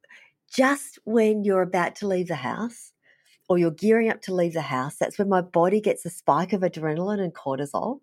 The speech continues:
'cause now I'm in action. And then my brain starts to focus in.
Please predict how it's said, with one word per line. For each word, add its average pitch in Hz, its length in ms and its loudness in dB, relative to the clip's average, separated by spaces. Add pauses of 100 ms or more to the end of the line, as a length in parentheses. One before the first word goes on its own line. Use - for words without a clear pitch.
(100)
'cause 143 160 -4
now 143 260 -4
I'm 226 100 -4
in 185 100 0
action. - 360 -6 (760)
And 165 140 0
then 165 120 2
my 147 140 2
brain 156 380 0
starts - 340 -4
to 208 60 -2
focus 180 460 -2
in. 226 200 -2